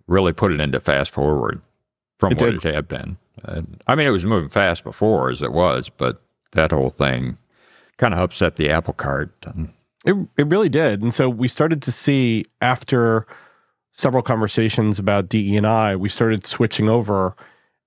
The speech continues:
Speaker 2: and probably halfway through the season started focusing much more on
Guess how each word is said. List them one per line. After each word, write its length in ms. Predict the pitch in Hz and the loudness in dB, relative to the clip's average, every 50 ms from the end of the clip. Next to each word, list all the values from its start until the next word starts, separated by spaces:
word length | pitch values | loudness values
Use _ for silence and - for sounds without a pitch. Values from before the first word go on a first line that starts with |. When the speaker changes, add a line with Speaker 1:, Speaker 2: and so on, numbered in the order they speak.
| _ _ _ | _ _ _
Speaker 2:
and 560 | 117 113 113 113 117 113 110 110 110 107 101 - | 0 2 2 2 2 2 2 2 0 0 -2 -6
probably 560 | - - - 147 165 175 175 160 151 143 127 | -8 -4 -2 -2 0 0 0 2 2 0 0
halfway 440 | 104 - - 113 113 - - 120 113 | 0 0 -2 -2 -2 0 0 0 0
through 180 | 107 - 117 107 | 0 0 0 0
the 100 | 98 101 | 0 -2
season 600 | - - 120 127 127 107 101 92 90 90 - - | -2 0 0 0 2 2 0 0 -2 -4 -6 -8
started 460 | - - - - 123 120 127 127 110 | -10 -10 -2 0 0 2 2 0 0
focusing 520 | - - - 113 107 - 104 - - 104 98 | 0 0 0 0 0 0 0 0 0 0 2
much 300 | 101 101 110 - - - | 2 2 0 0 0 0
more 400 | 104 107 110 113 110 104 - - | 2 2 4 2 2 0 0 -2
on 460 | 101 101 101 101 98 98 95 101 104 | -2 0 0 0 0 0 -2 -4 -6